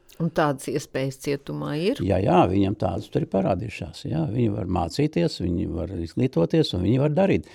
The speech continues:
Speaker 2: Piemēram, es zinu, ka tur man, uh, tie cilvēki, kurus apciemoju, jā, viena daļa no viņiem, piemēram, mācās metināšanas kursos, apgūst celtniecības darbus, vai ne? Nu, un atkal citus darbus, nu, kādi tur.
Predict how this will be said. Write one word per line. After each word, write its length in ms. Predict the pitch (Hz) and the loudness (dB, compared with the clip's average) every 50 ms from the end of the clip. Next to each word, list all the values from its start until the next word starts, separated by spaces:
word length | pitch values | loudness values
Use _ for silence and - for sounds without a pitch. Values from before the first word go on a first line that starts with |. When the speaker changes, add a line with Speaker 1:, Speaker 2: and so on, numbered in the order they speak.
| - - - - | -20 -20 -20 -8
Speaker 2:
Piemēram, 420 | _ - 123 120 123 139 139 139 131 | _ 2 4 6 6 6 4 4 4
es 120 | 120 104 107 | 2 2 2
zinu, 180 | 135 135 151 - | 4 4 2 2
ka 140 | - - | 2 -2
tur 240 | - - - - 135 | -2 -2 -2 0 0
man, 240 | 131 104 101 95 90 | 2 2 2 0 -2
uh, 680 | 80 - - - - 98 95 95 101 104 90 - - 120 120 - | -4 -4 -6 -8 -8 -8 -8 -8 -10 -10 -10 -10 -10 -10 -10 -8
tie 240 | - - 131 135 120 | 0 2 4 4 2
cilvēki, 560 | - - - 123 127 117 110 87 90 - - | 2 0 2 2 4 4 4 2 2 -2 -4
kurus 300 | - - 98 90 - - | -4 -4 -2 -2 0 0
apciemoju, 540 | - - - - - 104 98 98 82 76 - - | 0 0 0 -2 -2 0 0 0 -2 -2 -2 -2
jā, 140 | 98 110 139 | -2 0 0
viena 220 | 143 101 107 107 104 | 0 0 0 0 2
daļa 220 | - 110 101 104 | 2 0 0 0
no 100 | 101 90 | 0 0
viņiem, 300 | 90 104 143 165 170 156 160 - - - - - - - - _ | 2 4 4 6 6 4 4 -2 -12 -20 -20 -20 -20 -20 -14 _
piemēram, 420 | - - 123 139 143 147 123 104 | 0 2 2 4 4 2 2 2
mācās 400 | 104 110 117 - 156 147 - - | 2 2 0 0 0 -2 0 0
metināšanas 720 | 92 92 95 - - 98 95 92 90 - - - 90 87 - | 0 0 -2 -2 -2 -2 -2 -2 -2 -4 -4 -4 -4 -6 -6
kursos, 540 | - - 90 - - - 92 87 - - - - - _ _ _ _ _ _ _ _ _ _ _ _ _ _ _ _ _ - | -8 -8 -6 -4 -4 -4 -4 -6 -8 -10 -16 -20 -20 _ _ _ _ _ _ _ _ _ _ _ _ _ _ _ _ _ -8
apgūst 420 | - - 110 110 147 131 - - | -6 -6 -2 -2 -2 -2 -2 -2
celtniecības 640 | - - - - - 92 - - - 90 - 104 92 | -2 -2 -2 0 -2 -4 -4 -4 -6 -6 -6 -6 -8
darbus, 400 | 101 104 104 110 113 - - - - | -10 -10 -12 -12 -12 -16 -16 -14 -12
vai 120 | - - | -12 -8
ne? 180 | 107 123 165 196 185 - _ _ _ _ _ _ _ _ _ _ _ _ _ - | -4 -4 -2 -2 -4 -6 _ _ _ _ _ _ _ _ _ _ _ _ _ -2
Nu, 140 | 101 110 | 0 2
un 80 | 123 139 | 2 2
atkal 160 | 147 - 147 - | 2 0 -2 -2
citus 360 | - - - - - 110 101 | -2 -2 -4 -2 -4 -4 -2
darbus, 360 | 104 107 98 107 117 - - | 0 0 0 0 -2 -4 -2
nu, 140 | - 160 160 | -2 -2 0
kādi 400 | - - 120 107 98 98 - 107 | 0 0 0 2 2 0 -2 -6
tur. 240 | - - - 90 - | -6 -6 -6 -6 -6